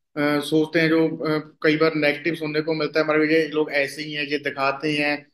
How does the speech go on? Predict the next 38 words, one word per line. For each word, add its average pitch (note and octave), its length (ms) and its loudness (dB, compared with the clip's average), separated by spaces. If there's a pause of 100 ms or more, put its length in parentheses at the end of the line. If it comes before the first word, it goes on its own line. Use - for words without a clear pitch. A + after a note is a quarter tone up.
(160)
तो D3 80 0
दोस्तों, C#3+ 460 0
दिखाते D3+ 420 2
नहीं D3+ 180 0
है, D#3 440 -2
हम - 180 -2
अकेले D#3 440 2
नहीं F#3 120 0
है F3+ 60 2
जहाँ F3 180 0
जो E3+ 360 -6
कामयाब D#3 400 0
हो D#3+ 100 6
रहे D#3+ 120 2
हैं। F#3 300 -4 (260)
टीम A3 300 4
वर्क, D3+ 300 -2 (120)
हम E3+ 140 0
बोलते F3+ 220 2
हैं G#3 160 -2
टीम G#3+ 260 2
वर्क, - 320 -4
टीम G#3 300 0
में G#3 200 0
बहुत F3 460 0
सारे E3+ 240 0
सैकड़ों D#3 600 -2
लोग D3+ 240 2
हैं D3 260 -4 (280)
जो D#3+ 120 4
जहाँ D3 260 2
से E3 80 0
अपने E3 140 0
ड्रीम्स D#3 380 0
को E3 200 0
फुलफिल E3 300 0
कर D#3+ 140 2
चु-, - 200 -12